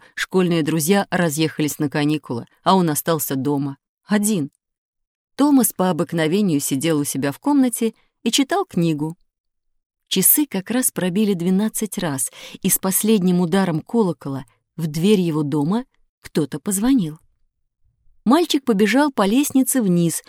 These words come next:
чтобы открыть дверь, так как в доме больше никого, кроме него, не было. Но когда Томас широко распахнул дверь,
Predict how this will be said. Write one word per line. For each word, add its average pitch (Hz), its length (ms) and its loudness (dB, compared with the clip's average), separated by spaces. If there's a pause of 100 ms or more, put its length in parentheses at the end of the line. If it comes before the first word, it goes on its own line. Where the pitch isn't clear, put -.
(140)
чтобы 277 380 2
открыть 208 400 -2
дверь, 147 280 0 (300)
так 160 160 -4
как 160 180 -4
в 143 80 -10
доме 196 320 2
больше 151 460 -4 (140)
никого, 208 480 0
кроме 151 320 -2
него, 151 420 -2
не 151 220 0
было. 139 260 -10 (840)
Но 240 160 8
когда 277 380 2
Томас 254 360 2
широко 240 480 -2
распахнул 208 600 0
дверь, 254 300 2